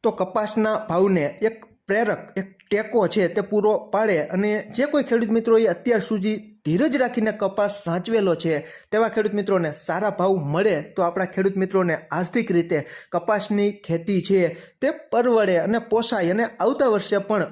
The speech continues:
હોંશે હોંશે કપાસનું વાવેતર આપણા ખેડૂત મિત્રો કરે. આપણે આશા રાખીએ કે આવનારા સમયમાં આપણે ત્યાંથી રૂની નિકાસ પુષ્કળ પ્રમાણમાં થાય, આપણા કપાસ, કપાસિયા ખોળ અને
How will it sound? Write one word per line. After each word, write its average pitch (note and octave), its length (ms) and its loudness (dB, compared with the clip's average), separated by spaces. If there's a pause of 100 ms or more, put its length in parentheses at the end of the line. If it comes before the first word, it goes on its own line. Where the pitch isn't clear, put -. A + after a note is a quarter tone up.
(100)
હોંશે G#3+ 400 0
હોંશે F#3+ 460 2
કપાસનું F#3 600 -2
વાવેતર E3+ 420 0
આપણા E3 200 -4
ખેડૂત F3 320 -2
મિત્રો F3+ 260 -2
કરે. D3+ 420 -2 (300)
આપણે B3+ 300 0 (200)
આશા F3+ 320 -2
રાખીએ A3+ 500 2
કે - 280 -2 (260)
આવનારા A3+ 400 2
સમયમાં F3+ 480 0 (320)
આપણે A#3+ 280 0
ત્યાંથી E3 440 0
રૂની A#3 420 2
નિકાસ F#3+ 540 -2 (120)
પુષ્કળ G#3+ 300 0
પ્રમાણમાં G#3 460 0
થાય, F#3 240 -2 (320)
આપણા G#3 260 -2
કપાસ, G3 640 -4
કપાસિયા G3 480 -2
ખોળ G3+ 440 -2
અને G#3 600 -2